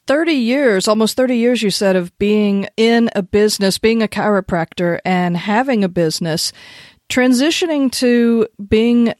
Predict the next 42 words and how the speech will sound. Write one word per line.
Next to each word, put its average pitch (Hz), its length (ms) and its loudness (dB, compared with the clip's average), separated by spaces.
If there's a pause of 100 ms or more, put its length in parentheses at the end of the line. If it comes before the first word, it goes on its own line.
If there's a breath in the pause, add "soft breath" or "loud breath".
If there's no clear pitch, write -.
(120)
an 208 120 2
entrepreneur, 240 640 0
having 208 480 0
a 175 220 0
personal 185 440 -4
development 202 640 -2
business, 175 520 -2 (360 loud breath)
did 208 220 -2
you 220 80 2
experience 277 640 -2
a 214 60 0
lot 214 280 2
of 262 220 -2
ups 196 300 -4
and 277 120 0
downs 180 380 0
with 294 140 -10
that? 349 400 -2
And 233 400 2
maybe 262 480 0 (100)
could 262 160 -4
you 262 80 -4
tell 254 220 0
us 277 100 -2
about 262 260 0
something 247 440 0
that 226 140 -2
you 233 100 0
feel 240 260 0
was, 233 180 0
like, 220 380 -4
a - 80 -14
really 269 320 2
big 240 240 -2
disappointment 202 720 -2
or, 175 160 -2 (120)
or 208 100 2
just 254 220 -2
a 294 40 -6
real 294 240 -2
low 208 200 0
point? - 500 -8